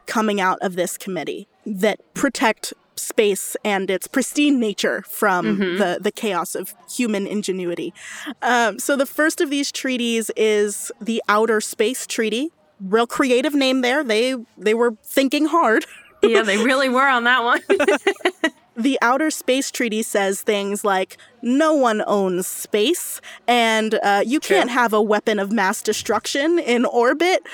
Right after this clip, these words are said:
Speaker 1: Um, and
Speaker 2: Yeah.
Speaker 1: also, "Every country is responsible for any damage done by their spacecraft."
Speaker 2: Mm-hmm. I agree with that.
Speaker 1: So that treaty did a lot. It set up a lot of precedents and conditions that people needed to meet. And then there's the Rescue Treaty,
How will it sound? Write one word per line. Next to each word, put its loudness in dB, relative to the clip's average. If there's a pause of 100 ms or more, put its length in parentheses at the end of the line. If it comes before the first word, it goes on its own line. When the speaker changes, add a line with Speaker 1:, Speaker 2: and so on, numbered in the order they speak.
(240)
Speaker 1:
Um, 4
and 4
Speaker 2:
Yeah. 2
Speaker 1:
also, 2
"Every 0
country -2
is -2
responsible 0
for 2
any 0
damage -2
done -4
by -2
their -4
spacecraft." -8 (100)
Speaker 2:
Mm-hmm. -4
I -2
agree -4
with -10
that. 0 (160)
Speaker 1:
So -4
that 2
treaty 2
did 0
a 2
lot. 2 (380)
It -2
set 2
up 0
a 2
lot 4
of -6
precedents -4
and -4
conditions -2
that 0
people 4
needed 0
to -4
meet. -4 (320)
And -2
then 4
there's 0
the 0
Rescue 0
Treaty, -4